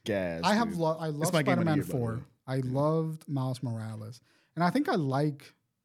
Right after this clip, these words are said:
Speaker 2: Miles Morales a little bit better
Speaker 1: Mm.
Speaker 2: than Spider-Man two, but it's just, like, the presentation of Miles Morales was, like,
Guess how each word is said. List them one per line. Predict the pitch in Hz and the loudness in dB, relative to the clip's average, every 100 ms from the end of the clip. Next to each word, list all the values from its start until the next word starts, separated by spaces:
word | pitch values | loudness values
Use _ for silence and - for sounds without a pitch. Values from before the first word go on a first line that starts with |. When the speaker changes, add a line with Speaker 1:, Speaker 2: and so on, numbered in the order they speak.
| _ _ _ _ _ _ _ _ _ _ - | _ _ _ _ _ _ _ _ _ _ 0
Speaker 2:
Miles | 143 139 143 151 | 2 2 2 0
Morales | 135 113 120 127 117 | 0 -2 -4 -4 -6
a | |
little | 107 113 | -8 -8
bit | 113 117 - | -8 -10 -8
better | 107 123 190 214 _ _ | -10 -6 -8 -10 _ _
Speaker 1:
Mm. | 95 95 | -8 -2
Speaker 2:
than | 185 175 | -2 0
Spider-Man | 185 180 185 185 185 | -2 0 0 0 -2
two, | - 190 202 - _ _ _ _ - | 0 -2 -2 -10 _ _ _ _ 0
but | 139 | 0
it's | 131 | 2
just, | 165 160 - | 2 2 2
like, | 156 120 - _ _ _ | 0 0 -8 _ _ _
the | 165 | -2
presentation | 151 151 147 175 170 160 | 0 0 2 4 2 0
of | |
Miles | 120 120 117 - | 0 0 -2 -4
Morales | 113 113 104 101 110 | -4 -4 -6 -8 -12
was, | 117 | -12
like, | 107 | -14